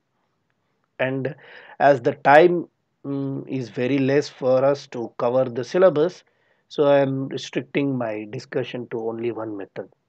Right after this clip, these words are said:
Okay, so the method is loss of charge method. What is meant by loss of charge? See, when we can consider, uh, the charge is getting,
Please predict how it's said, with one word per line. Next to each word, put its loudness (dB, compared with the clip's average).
Okay, -12
so -2
the -6
method -2
is -2
loss -2
of -6
charge -6
method. -16
What 0
is 2
meant 2
by 8
loss 2
of -2
charge? 0
See, -2
when 2
we 0
can -4
consider, 0
uh, -2
the -8
charge 2
is -4
getting, -6